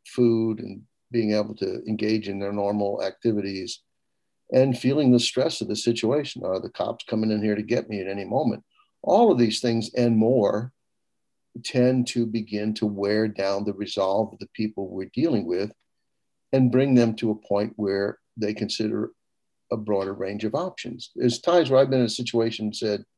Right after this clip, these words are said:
made a suggestion, "I think we ought to try doing this or that." And somebody would say, "Well, we tried that three days ago."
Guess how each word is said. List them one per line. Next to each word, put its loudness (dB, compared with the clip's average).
made 2
a -2
suggestion, -2
"I -2
think -4
we 2
ought 8
to 0
try 2
doing -2
this -4
or -2
that." 2
And 4
somebody 4
would -4
say, -4
"Well, 2
we -4
tried 2
that -4
three 0
days 2
ago." -12